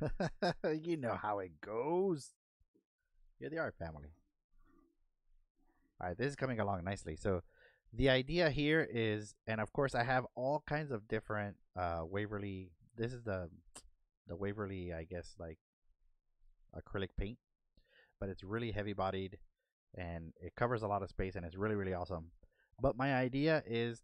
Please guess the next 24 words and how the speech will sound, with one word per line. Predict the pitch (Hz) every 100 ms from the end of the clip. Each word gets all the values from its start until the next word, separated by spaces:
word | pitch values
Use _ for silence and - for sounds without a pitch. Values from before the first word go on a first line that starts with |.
| -
to | 110 101 95 98 _ _ _ _ _ _ _ _ 95
basically | 107 120 160 147 127
do | 127 123 120 104
every | 113 123
single | 117 120 104
character | - 98 104 - 120 120 -
through, | 107 98 60 82 87
and, | 85 -
you | 104
know, | 90
my | 85 90
style | 90 - 90 90 92 95 - _ _ _ _ _ _ _ _ _ _ _ _ -
and | 98
have | 113
a | 113
different | 98 110 107
color | 104 98
background. | 90 87 80 78
So, | - 85 80 _ _ _ _ _ _
like, | 82 82
this | 101 101
is | 107
the | -
father, | - 95 92 87